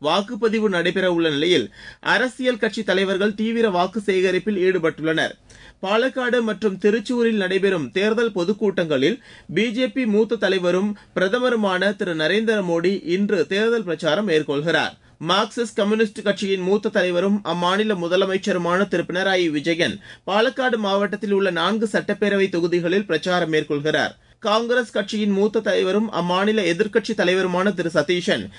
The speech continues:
எர்ணாகுளம் மாவட்டத்தில் சட்டப்பேரவை தொகுதிகளில் பிரச்சாரம் மேற்கொள்கிறார். கேரளாவில் உள்ள நூற்று நாற்பது சட்டப்பேரவை தொகுதிகளில் மொத்தம் எண்ணூற்று தொண்ணூறு வேட்பாளர்கள் போட்டியிடுகின்றனர். இந்த தேர்தலில் இரண்டு கோடியே எழுபத்தி ஒரு லட்சம் வாக்காளர்கள்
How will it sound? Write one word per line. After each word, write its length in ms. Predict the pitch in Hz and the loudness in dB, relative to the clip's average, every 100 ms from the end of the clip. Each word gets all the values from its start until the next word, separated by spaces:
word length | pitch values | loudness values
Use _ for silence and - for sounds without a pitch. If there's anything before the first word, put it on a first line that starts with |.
| - - | -14 -2
எர்ணாகுளம் 540 | 180 214 262 240 254 233 | 0 2 0 0 -2 0
மாவட்டத்தில் 560 | 202 208 208 202 220 214 | 2 2 0 -2 -2 -2
சட்டப்பேரவை 520 | 170 214 226 226 214 | -2 0 2 2 0
தொகுதிகளில் 520 | 202 185 175 175 196 | 0 0 0 0 0
பிரச்சாரம் 420 | 175 156 185 175 156 | 0 0 0 0 0
மேற்கொள்கிறார். 580 | 147 143 156 147 110 - _ - | 0 -2 0 0 -2 -6 _ -2
கேரளாவில் 560 | 214 240 240 240 233 | 0 0 0 0 0
உள்ள 220 | 196 185 226 | 0 0 2
நூற்று 340 | 214 233 226 | 0 -2 -2
நாற்பது 480 | 202 202 208 220 208 | 0 0 0 -2 -2
சட்டப்பேரவை 600 | 208 156 202 214 202 196 | -2 -2 0 0 2 2
தொகுதிகளில் 600 | 190 170 165 175 185 208 | 2 0 0 2 0 0
மொத்தம் 400 | 160 170 220 214 | -2 0 0 0
எண்ணூற்று 400 | 170 202 247 208 | 2 2 2 0
தொண்ணூறு 360 | 214 185 185 180 | -2 0 2 2
வேட்பாளர்கள் 680 | 160 180 196 175 160 151 101 - - - | 0 0 0 0 2 0 0 -6 -12 0
போட்டியிடுகின்றனர். 880 | 196 208 190 165 160 147 165 107 - _ - | 2 2 0 0 0 -2 -2 -2 -6 _ -4
இந்த 280 | 202 208 214 | -2 0 2
தேர்தலில் 460 | 233 214 220 254 | 2 0 -2 -2
இரண்டு 320 | 180 202 226 233 | -2 -2 -2 0
கோடியே 360 | 214 202 208 202 | 0 2 0 2
எழுபத்தி 440 | 185 220 247 226 | 0 0 -2 0
ஒரு 180 | 208 196 | 0 0
லட்சம் 340 | 185 180 175 | 0 -2 -2
வாக்காளர்கள் 720 | 156 170 180 202 185 180 208 | 0 0 0 -2 0 0 0